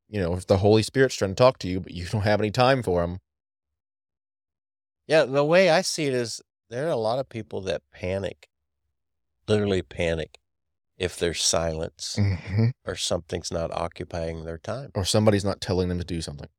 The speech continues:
Speaker 2: Yeah, they just get, literally get nervous or anxious, like,
Speaker 1: Yeah.
Speaker 2: "What do I do?" Um, and I think our cell phones are an enormous culprit in that. You watch people panic that whatever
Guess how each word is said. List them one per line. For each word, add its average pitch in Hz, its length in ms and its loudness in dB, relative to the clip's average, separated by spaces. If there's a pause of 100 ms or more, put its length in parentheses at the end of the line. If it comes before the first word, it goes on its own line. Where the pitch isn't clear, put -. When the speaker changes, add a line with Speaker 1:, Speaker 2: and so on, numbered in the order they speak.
Speaker 2:
Yeah, 123 260 -4
they 110 160 -2
just 110 300 -6
get, 107 240 -4 (360)
literally 120 400 0
get 95 260 -4
nervous 98 500 -2
or 85 120 -8
anxious, 90 520 -8
like, 78 180 -6
Speaker 1:
Yeah. 78 140 -2
Speaker 2:
"What 95 120 0
do 98 100 0
I 95 140 0
do?" 127 240 -4 (760)
Um, 85 440 0 (840)
and 92 340 0 (240)
I 90 120 -2
think 92 260 -2 (340)
our 85 100 -6
cell 87 240 2
phones 92 380 0
are 78 380 -4
an 90 60 -8
enormous 85 520 -4
culprit 85 520 -2
in 90 140 -2
that. 95 340 -4
You 80 80 -18
watch 87 340 -12
people 82 380 -8 (280)
panic 82 460 -6
that 76 220 -6 (1500)
whatever 85 580 -2